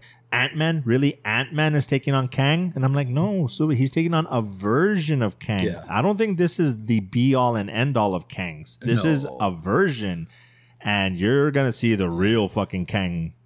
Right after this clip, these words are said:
Speaker 2: Well,
Speaker 1: at
Speaker 2: it,
Speaker 1: some point.
Speaker 2: Kang the Conqueror, which is the one that got banished,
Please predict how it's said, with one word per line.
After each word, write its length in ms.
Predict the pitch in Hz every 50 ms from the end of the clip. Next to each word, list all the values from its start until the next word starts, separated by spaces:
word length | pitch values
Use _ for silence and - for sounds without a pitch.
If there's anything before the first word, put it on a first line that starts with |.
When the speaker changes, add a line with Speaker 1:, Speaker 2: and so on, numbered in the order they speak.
| _ _ -
Speaker 2:
Well, 300 | 139 127 123 123 117 104 -
Speaker 1:
at 120 | 113 104 113
Speaker 2:
it, 20 |
Speaker 1:
some 160 | - 104 92
point. 380 | - - 80 76 67 - - -
Speaker 2:
Kang 320 | - 127 127 123 131 123
the 100 | 117 113
Conqueror, 720 | - - - 123 165 202 - - 104 101 120 139 147 - - - _ _ _ _
which 260 | - 104 92 - -
is 120 | 107 95 101
the 60 | 95
one 120 | 90 92 92
that 80 | 95 92
got 220 | 95 87 82 -
banished, 600 | - 104 123 151 151 110 95 - - - -